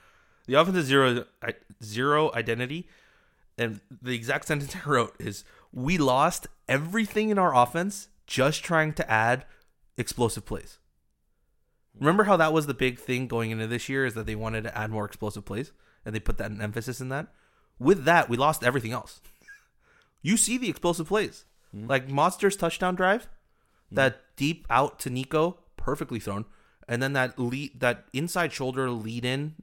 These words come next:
Speaker 1: for, to Jordan.
Speaker 2: Great.
Speaker 1: Great throw, but both explosive plays.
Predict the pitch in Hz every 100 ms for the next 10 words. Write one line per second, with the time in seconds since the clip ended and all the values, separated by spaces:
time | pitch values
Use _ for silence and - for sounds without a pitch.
0 | _ - 113 107 - 110 110 123 180 -
1 | _ _ - 104 - - - 123 151 151
2 | 113 117 127 - _ _ _ _ _ -
3 | 165 - - 131 160 127 - 127 123 131
4 | - 139 -